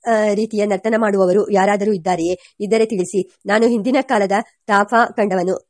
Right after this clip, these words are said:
ಈಗ ಅದನ್ನು ನೋಡುವ ಕುತೂಹಲ ಉಂಟು." ಅದಕ್ಕೆ ಆಕೆಯು ಉತ್ತರವಾಗಿ ನುಟ್ಟಿಸಿರು ಬಿಟ್ಟು ಕೊಂಚ ನಗುತ್ತಾ ಕೈ ಅಭಿನಯದಿಂದ ನಿರಾಶೆ ತೋರಿಸಿ ಹೇಳಿದಳು, "ಸ್ವಾಮಿ, ಈಗ ಅದೆಲ್ಲ ಹೋಯಿತು. ಈಗ ಇರುವುದು ಆಕಾಶ ನರ್ತನ ಒಂದೇ." ಆಕೆ ಉಪಯೋಗಿಸಿದ ಮಾತಿಗೆ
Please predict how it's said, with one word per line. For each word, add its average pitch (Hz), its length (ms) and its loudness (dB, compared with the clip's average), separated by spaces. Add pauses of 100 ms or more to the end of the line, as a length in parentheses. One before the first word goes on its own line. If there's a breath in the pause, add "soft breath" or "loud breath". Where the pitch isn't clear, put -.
ಈಗ 240 200 -2 (140)
ಅದನ್ನು 208 240 -2
ನೋಡುವ 214 300 0
ಕುತೂಹಲ 208 380 -2
ಉಂಟು." 170 280 -4 (200 loud breath)
ಅದಕ್ಕೆ 226 280 -2
ಆಕೆಯು 208 380 -2
ಉತ್ತರವಾಗಿ 214 560 0 (260 soft breath)
ನುಟ್ಟಿಸಿರು 220 360 -2
ಬಿಟ್ಟು 196 340 -4
ಕೊಂಚ 226 300 -2
ನಗುತ್ತಾ 202 380 -2 (300 soft breath)
ಕೈ 240 180 2
ಅಭಿನಯದಿಂದ 214 560 2 (160)
ನಿರಾಶೆ 214 340 0
ತೋರಿಸಿ 208 320 -4
ಹೇಳಿದಳು, 175 360 -2
"ಸ್ವಾಮಿ, 214 340 -2
ಈಗ 220 140 -2
ಅದೆಲ್ಲ 190 240 0
ಹೋಯಿತು. 190 360 -2 (260 loud breath)
ಈಗ 247 140 0
ಇರುವುದು 226 500 2 (360)
ಆಕಾಶ 233 560 2
ನರ್ತನ 214 340 -2
ಒಂದೇ." 190 340 0 (120)
ಆಕೆ 254 260 0
ಉಪಯೋಗಿಸಿದ 233 600 0
ಮಾತಿಗೆ 208 480 -2